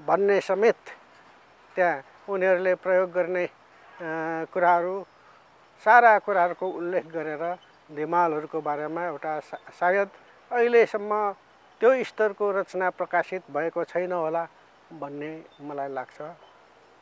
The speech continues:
त्यस्तै अब नेपाली संस्कृतिको बारेमा अरू अरू विषयहरूमा पनि, अ, छन्। त्यस्तै गरेर, अ, एकदम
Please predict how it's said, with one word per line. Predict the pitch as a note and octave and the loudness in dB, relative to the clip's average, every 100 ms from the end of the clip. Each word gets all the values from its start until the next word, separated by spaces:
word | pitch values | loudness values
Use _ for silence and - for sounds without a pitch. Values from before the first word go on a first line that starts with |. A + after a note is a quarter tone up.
| _ - | _ -2
त्यस्तै | F3+ - F3+ F3+ F#3 | -2 -2 -4 -4 -8
अब | E3+ D#3 E3 | -12 -10 -8
नेपाली | E3 D#3+ D#3 D3+ D#3+ | -8 -6 -6 -4 -6
संस्कृतिको | - D3+ - D#3+ D3+ D#3+ E3 F3 _ _ _ _ _ E3+ D3+ - D3+ | -8 -16 -14 -16 -12 -12 -10 -14 _ _ _ _ _ -14 -10 -6 -4
बारेमा | D3+ C#3+ C#3+ C#3+ D3 | -2 -4 -6 -8 -10
अरू | - D#3+ C#3+ D#3 | -10 -10 -8 -8
अरू | D3+ C#3+ | -10 -10
विषयहरूमा | D3 D#3 C#3+ C#3 C3+ C3+ | -10 -6 -6 -8 -8 -10
पनि, | C#3 C3 | -12 -12
अ, | F3+ - - F3+ D3+ C3 | -12 -14 -20 -16 -14 -10
छन्। | D3 D#3 E3+ _ _ - - _ _ | -10 -10 -14 _ _ -20 -20 _ _
त्यस्तै | F3+ - E3+ | -6 0 -2
गरेर, | E3+ D#3+ D#3+ E3 E3 D3 _ _ _ - _ _ | 0 -2 -2 -2 -2 -6 _ _ _ -20 _ _
अ, | D#3+ D3 D#3 D#3+ D#3 E3+ _ _ _ _ _ _ _ _ _ A#3 | -12 -12 -14 -16 -18 -20 _ _ _ _ _ _ _ _ _ -6
एकदम | G3 F3+ G3+ G#3 G3+ | -6 0 0 0 -4